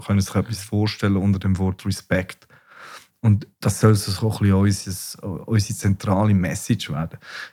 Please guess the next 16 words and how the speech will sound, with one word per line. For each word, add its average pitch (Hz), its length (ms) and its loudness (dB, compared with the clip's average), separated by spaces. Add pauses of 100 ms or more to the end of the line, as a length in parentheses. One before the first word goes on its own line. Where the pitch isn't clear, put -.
Wie 113 100 6
das 120 300 0
heute 151 340 6
ist, - 280 0 (420)
ist - 100 -6
immer 110 180 6
schwierig. - 220 -2
Also 117 120 6
wir 151 80 10
haben, 107 140 4
weißt, 156 180 2
wir 143 80 6
haben 110 160 6
wirklich 156 260 6
viele 110 380 6
Leute, - 240 2